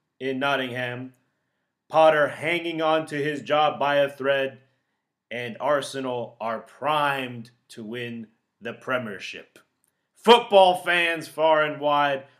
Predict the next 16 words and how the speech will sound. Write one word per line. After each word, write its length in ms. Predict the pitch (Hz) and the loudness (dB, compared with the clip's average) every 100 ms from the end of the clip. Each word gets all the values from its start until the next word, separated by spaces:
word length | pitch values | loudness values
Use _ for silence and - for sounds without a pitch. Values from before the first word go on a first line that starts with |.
| _ | _
welcome 600 | 113 143 143 135 135 123 | -4 0 0 -2 -10 -12
to 100 | 123 | -12
the 140 | 123 | -12
Football 600 | 113 131 120 - 117 117 | -12 -12 -14 -10 -10 -10
v 200 | 104 117 110 | -12 -14 -14
Football 640 | - 113 - 110 107 - | -14 -16 -12 -10 -10 -10
podcast. 680 | 120 117 - 117 120 113 - _ _ _ | -8 -8 -10 -10 -10 -10 -16 _ _ _
This 300 | 143 180 156 | -4 -4 -4
is 440 | 175 151 107 - _ _ _ | -4 -4 -8 -18 _ _ _
the 280 | 120 127 160 | -18 -14 -14
E 60 | |
P 280 | 139 139 139 | -12 -8 -2
L 360 | 139 135 131 - 90 | 0 0 -4 -10 -14
Game 320 | 113 160 143 | -8 -8 -8
Week 300 | 127 135 127 | -8 -10 -12
twenty-nine 720 | - 123 123 110 110 110 104 | -16 -14 -10 -10 -10 -12 -14